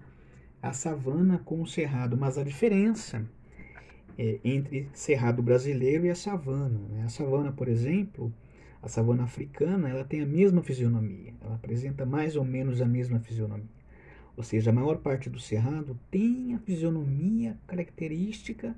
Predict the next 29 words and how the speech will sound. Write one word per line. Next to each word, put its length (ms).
do 80
que 80
a 60
gente 180
vai 140
chamar 600
de 200
ecótono 500
cerrado 480
estrito 520
sensu, 760
né, 100
que 100
a 60
gente 140
vai 120
ver 120
um 40
pouquinho 440
mais 440
adiante. 580
Mas 240
no 100
cerrado, 720
né, 320
as 200
árvores 400
são 160
geralmente 560